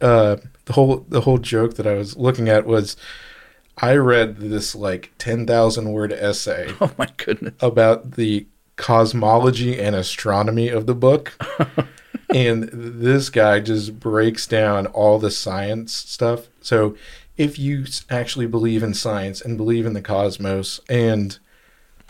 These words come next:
Speaker 1: believe in space, it's, it's not real, but if you believe in all that
Speaker 2: <laughs>
Speaker 1: stuff, like, not only is this book, like,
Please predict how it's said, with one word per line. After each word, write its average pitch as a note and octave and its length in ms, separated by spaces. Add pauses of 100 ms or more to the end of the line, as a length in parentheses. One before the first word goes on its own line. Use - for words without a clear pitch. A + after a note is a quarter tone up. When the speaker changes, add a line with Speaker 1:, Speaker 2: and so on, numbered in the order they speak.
(520)
Speaker 1:
believe G#2+ 420
in G2 140
space, - 580 (380)
it's, - 200 (160)
it's G#2 180
not G#2 180
real, F2 300
but - 140 (400)
if B2 180
you C#3+ 100
believe A#2+ 340
in C3 60
all C#3 140
that D#3 240
Speaker 2:
<laughs> - 60
Speaker 1:
stuff, F3+ 280 (720)
like, A#2 300
not B2+ 280
only D#3 460
is A#2 600 (580)
this A#2 240
book, - 680 (340)
like, G2+ 500